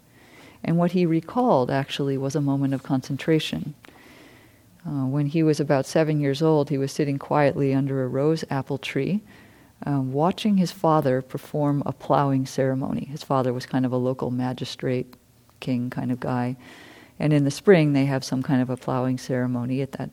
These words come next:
in that culture to, you know, support the growing crops. And his father was doing this, and he was just relaxed. He was watching it.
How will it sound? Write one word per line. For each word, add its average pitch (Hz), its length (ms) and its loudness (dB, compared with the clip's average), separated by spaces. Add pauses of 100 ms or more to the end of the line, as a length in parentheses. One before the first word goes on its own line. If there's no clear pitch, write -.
(100)
in 131 160 -6
that 127 160 -6 (160)
culture 139 460 -2
to, 123 460 -4 (520)
you 175 100 -8
know, 131 160 -6
support 139 500 -4
the 139 80 0
growing 127 360 -2
crops. - 560 -2 (640)
And 160 100 0
his 165 80 0
father 156 280 6
was 139 140 2
doing 143 280 4
this, 143 200 0
and 180 100 -2
he 247 100 2
was 294 160 2
just 233 220 0
relaxed. 160 540 2
He 156 60 -2
was 147 140 -2
watching 143 480 0
it. 143 300 -4